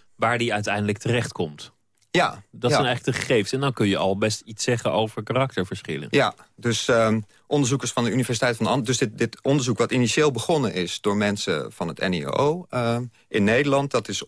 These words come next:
Speaker 2: opgepikt door onderzoekers in Oxford onder andere... maar ook onderzoekers in Antwerpen. En, ehm, in Antwerpen hebben ze ondertussen een hele grote, ehm,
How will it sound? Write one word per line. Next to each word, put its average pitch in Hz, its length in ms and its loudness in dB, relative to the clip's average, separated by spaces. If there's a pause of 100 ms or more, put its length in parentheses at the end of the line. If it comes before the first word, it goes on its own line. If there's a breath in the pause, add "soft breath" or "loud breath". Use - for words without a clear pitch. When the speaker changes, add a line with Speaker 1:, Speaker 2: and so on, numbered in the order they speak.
Speaker 2:
opgepikt - 460 -4
door 87 100 -2
onderzoekers 95 440 -2
in 92 100 -4
Oxford 135 340 -2
onder 117 220 2
andere... 113 320 0
maar 101 180 -4
ook 101 160 0
onderzoekers 92 400 -4
in 92 80 -4
Antwerpen. 131 640 2 (440 loud breath)
En, 117 380 2
ehm, 104 440 2
in 107 160 -2
Antwerpen 143 440 2
hebben 117 180 0
ze 120 60 0
ondertussen 107 580 -2
een - 140 -10
hele 143 220 0
grote, 104 480 0 (540 soft breath)
ehm, 90 320 2